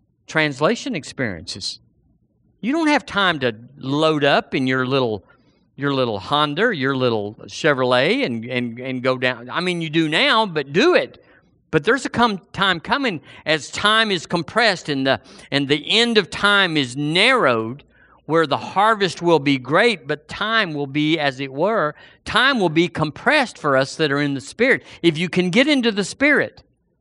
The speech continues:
I said, if you can get into the Spirit, you're a praying man, you're a, you're a believing woman.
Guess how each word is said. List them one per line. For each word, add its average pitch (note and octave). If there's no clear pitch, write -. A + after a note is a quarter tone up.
I E3
said, A3
if E3+
you F#3
can F#3
get A#3+
into B3
the F#3
Spirit, G3+
you're G3
a G#3
praying C4
man, B2
you're G3
a, F#3
you're F#3
a E3+
believing F#3
woman. G#2+